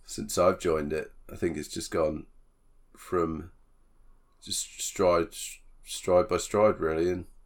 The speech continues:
it's great to see so many people driving a good group.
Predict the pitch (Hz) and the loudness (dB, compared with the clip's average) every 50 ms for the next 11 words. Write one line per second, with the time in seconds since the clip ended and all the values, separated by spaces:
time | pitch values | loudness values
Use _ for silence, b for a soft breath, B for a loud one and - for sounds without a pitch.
0 | - - - 92 - - - - 101 92 - - - - - 95 90 85 - - | -20 -12 -10 -10 -10 -4 0 2 2 2 2 -2 -6 -2 0 0 0 0 0 0
1 | 101 95 90 92 90 87 87 85 - 92 90 82 90 90 90 85 - - - - | 0 0 2 2 2 0 0 0 -2 -4 -2 0 0 0 0 -2 -4 -8 -18 -20
2 | - - - _ _ _ _ _ _ - - - - _ _ - - - - - | -20 -20 -20 _ _ _ _ _ _ -20 -20 -20 -20 _ _ -20 -20 -20 -20 -20
3 | - _ _ _ _ _ - - - - - - _ _ - - 101 95 92 87 | -20 _ _ _ _ _ -20 -20 -20 -20 -20 -20 _ _ 2 4 6 6 6 6
4 | 95 87 90 87 - 104 92 - - - 104 98 92 - - - | 2 0 0 0 0 0 0 0 2 4 4 4 4 0 -4 -12